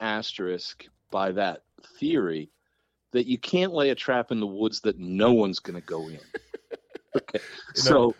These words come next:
Speaker 1: it's
Speaker 2: abandoned
Speaker 1: Houston
Speaker 2: wilderness.
Speaker 1: versus
Speaker 2: <laughs> Yes.
Speaker 1: Indy, I, I just kinda feel like the theory doesn't apply.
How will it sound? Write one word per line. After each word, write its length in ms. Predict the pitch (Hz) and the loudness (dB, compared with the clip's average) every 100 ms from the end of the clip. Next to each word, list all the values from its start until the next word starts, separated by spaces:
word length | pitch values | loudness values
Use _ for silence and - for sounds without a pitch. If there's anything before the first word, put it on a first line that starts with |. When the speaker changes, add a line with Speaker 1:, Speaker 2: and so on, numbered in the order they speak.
| _ | _
Speaker 1:
it's 120 | 135 - | -4 0
Speaker 2:
abandoned 420 | 139 143 143 131 | 2 2 2 2
Speaker 1:
Houston 100 | 123 | 4
Speaker 2:
wilderness. 600 | 131 123 110 90 - - | 2 2 0 -2 -4 -8
Speaker 1:
versus 280 | 127 - - | -14 -12 -12
Speaker 2:
<laughs> 60 | - | -6
Yes. 100 | 160 139 | -4 2
Speaker 1:
Indy, 440 | 143 147 143 151 - _ _ _ _ | 2 2 -2 -4 -8 _ _ _ _
I, 220 | 170 214 190 - | 0 0 0 -4
I 160 | 160 220 | -2 -2
just 300 | 226 160 - | 0 -2 -2
kinda 260 | 147 151 | -4 -4
feel 260 | 120 - 127 | -4 4 6
like 200 | 117 104 | 6 4
the 100 | 110 | -4
theory 340 | - 120 117 101 | 0 2 2 2
doesn't 280 | 107 110 101 | 0 0 -4
apply. 520 | - 98 98 95 | -4 -2 -2 -2